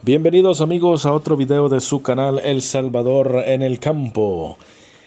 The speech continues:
En este momento desde la ganadería G S, ¿verdad? A ustedes les gusta mucho esta ganadería, lo cual también nos alegra bastante. Y también le agradecemos a don Giovanni Sorto la confianza. Ahí nos tira flores, ¿verdad? Nos dice que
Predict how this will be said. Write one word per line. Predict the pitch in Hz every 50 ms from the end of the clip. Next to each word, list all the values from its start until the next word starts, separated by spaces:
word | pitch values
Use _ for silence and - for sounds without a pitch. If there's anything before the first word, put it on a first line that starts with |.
| _ _ _ _
En | - - 117
este | 151 151 - 160
momento | 156 156 175 180 175 170 147 - 165 165
desde | 151 143 135 110 123 120
la | 113 117 113 104
ganadería | 107 110 107 107 110 110 110 104 107 107 123 147 151 143 131
G | 113 - - - 131 139 143 143 -
S, | - 139 156 151 151 - - - - - 107 95
¿verdad? | 85 92 98 101 123 123 117
A |
ustedes | 101 - - 101 98 95
les | 92 85
gusta | 90 143 151 156 - - - - - 127
mucho | 123 139 143 139 135 135
esta | 117 - - 117 104
ganadería, | 104 98 98 95 92 92 104 131 160 170 175 170
lo | 117 -
cual | - - 156 -
también | - - - - 80 80 85 82 85
nos | 87 87 -
alegra | 90 90 95 98 98 101
bastante. | 104 113 113 - - 135 135 139 143 135 156 165 170 - - - - - - - - - - - - - - - - -
Y | - 98
también | 104 104 104 107 110
le | 110
agradecemos | 110 107 110 107 107 104 - - 110 110 110 107 - -
a | 104 101
don | 107 107 110 104
Giovanni | 107 104 107 110 113 104
Sorto | - - 131 131 127 117 - - 117
la | 110 113 110
confianza. | 113 131 117 113 107 - 131 131 127 131 127 123 - 151 143 139 - - _ _ _ _ _ _ - - - - - - - -
Ahí | - 90 95 95
nos | 98 104 - -
tira | - - 110 104 101
flores, | 95 - 101 110 123 120 117 107
¿verdad? | 98 107 98 98 101 104
Nos | 107 101
dice | 92 98 98 - 107 98
que | - 95 90